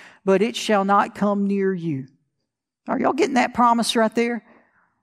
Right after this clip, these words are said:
Now listen, sometimes we read and we talk about this. I know if you, if your heart's not right, it can,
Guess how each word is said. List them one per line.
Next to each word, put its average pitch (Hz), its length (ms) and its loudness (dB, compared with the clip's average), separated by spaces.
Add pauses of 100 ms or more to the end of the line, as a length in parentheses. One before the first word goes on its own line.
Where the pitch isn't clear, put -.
(220)
Now 262 140 0
listen, 247 280 2
sometimes 247 500 2
we 220 120 0
read 233 260 -2
and 233 100 0
we 214 60 0
talk 247 280 0
about 202 280 2
this. 196 240 0
I 220 80 0
know 240 220 0
if 226 120 -2
you, 220 220 -6
if 214 140 -8
your 196 80 0
heart's 254 280 2
not 220 200 2
right, 214 240 4
it 226 100 -6
can, 233 220 -8